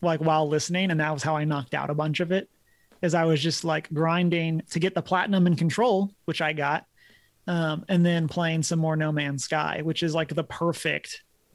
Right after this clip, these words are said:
um, like, podcast or audiobook game. It's, like, such a good game to just be playing while listening to other stuff. Um, and then, um, I also streamed some Magic: The Gathering this past Sunday for my Sunday stream.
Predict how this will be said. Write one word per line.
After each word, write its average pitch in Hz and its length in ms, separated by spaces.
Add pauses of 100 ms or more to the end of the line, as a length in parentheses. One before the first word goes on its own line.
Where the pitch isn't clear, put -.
um, 160 500 (260)
like, 156 220
podcast 147 580
or - 120
audiobook 151 560
game. 165 320 (1080)
It's, 160 80
like, 160 120
such 165 180
a - 20
good 147 160
game 143 200
to 151 80
just - 160
be 160 80
playing 147 360
while 139 180
listening - 360
to - 160
other 90 160
stuff. - 340 (680)
Um, 175 520 (460)
and 175 280
then, 170 640 (520)
um, 180 540 (1000)
I 185 120
also 180 600 (220)
streamed 196 540
some 185 180
Magic: 170 260
The 170 60
Gathering 185 480
this 196 160
past - 380
Sunday 190 500
for - 160
my 156 220
Sunday 156 320
stream. 214 440